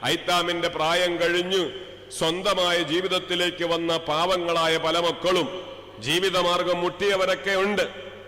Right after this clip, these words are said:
നേരിട്ട് അവരെ വന്ന് കണ്ടിട്ട് നിങ്ങൾ കൊടുക്ക് എന്നല്ലാതെ സ്ഥാപനത്തിന്റെ റെസീറ്റിൽ സക്കാത്ത് എഴുതിയിട്ട്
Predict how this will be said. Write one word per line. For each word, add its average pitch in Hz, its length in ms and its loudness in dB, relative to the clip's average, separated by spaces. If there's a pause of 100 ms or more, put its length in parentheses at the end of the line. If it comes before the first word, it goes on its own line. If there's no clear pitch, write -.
(100)
നേരിട്ട് 185 640 0
അവരെ 175 240 2
വന്ന് 170 260 0
കണ്ടിട്ട് 165 460 -2
നിങ്ങൾ 170 220 0
കൊടുക്ക് 165 720 0 (240)
എന്നല്ലാതെ 165 500 0
സ്ഥാപനത്തിന്റെ 170 920 -2
റെസീറ്റിൽ 165 680 0 (360)
സക്കാത്ത് 196 440 0
എഴുതിയിട്ട് 180 580 2